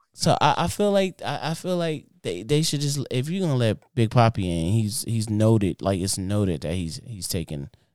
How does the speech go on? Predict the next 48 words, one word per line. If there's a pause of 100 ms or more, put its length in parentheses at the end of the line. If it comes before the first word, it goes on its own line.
(120)
roids.
He
got
busted
by
the
M
L
B.
He
got
suspended. (760)
So (1120)
I,
I
feel
like
that
should
be,
uh, (580)
that
should
just
be
the
opening.
But (200)
I
don't
even
know
if
we'll
ever
get
him
'cause
he
fell
off
the,
uh,
ballot.
Him
and
Roger
Clemens